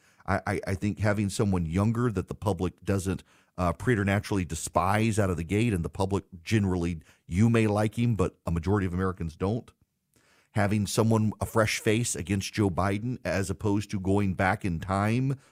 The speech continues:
to go forward in time, all those issues. Forget my personal qualms with Trump, though. Here are the practical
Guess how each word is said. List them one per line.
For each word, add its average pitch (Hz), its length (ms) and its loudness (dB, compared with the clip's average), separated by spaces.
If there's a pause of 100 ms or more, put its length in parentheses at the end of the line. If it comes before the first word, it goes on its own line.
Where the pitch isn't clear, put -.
(120)
to - 100 -4
go 92 160 2
forward 107 340 2
in 113 100 -2
time, 139 380 0 (240)
all 139 180 4
those 143 180 4
issues. - 440 -4 (1400)
Forget 151 360 4
my 151 200 4
personal 139 500 0
qualms 87 800 -2 (280)
with 98 160 0
Trump, - 300 -4
though. 73 220 -10 (920)
Here 175 320 2
are 143 280 6
the 120 100 -6
practical 98 880 -4